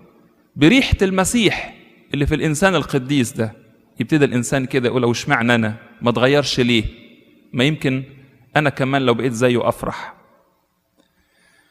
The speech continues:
أحيانا ربنا يغير الإنسان بالمواجهة. المواجهة اللي هي إيه؟ واحد ماشي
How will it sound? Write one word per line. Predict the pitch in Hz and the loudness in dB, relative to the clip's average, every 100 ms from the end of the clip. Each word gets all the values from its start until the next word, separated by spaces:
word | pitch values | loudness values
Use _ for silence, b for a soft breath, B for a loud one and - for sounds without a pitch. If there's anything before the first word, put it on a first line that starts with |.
| _ _ _ _ _ _ _ _ _ _ - | _ _ _ _ _ _ _ _ _ _ 2
أحيانا | 202 220 285 294 247 | 2 4 0 2 2
ربنا | 220 254 254 | 4 4 2
يغير | 226 254 233 208 | 2 2 2 2
الإنسان | 202 202 185 233 240 | 0 -2 0 0 2
بالمواجهة. | 190 196 190 214 220 190 165 120 - - - _ _ _ 156 | 2 4 6 6 6 2 -4 -6 -12 -20 -20 _ _ _ -2
المواجهة | 165 170 233 185 175 | 0 6 6 6 0
اللي | 165 | 2
هي | 175 165 | 2 0
إيه؟ | 120 131 131 | 0 0 2
واحد | 151 185 151 143 | 2 2 -2 0
ماشي | 185 202 - 214 | 0 0 0 -2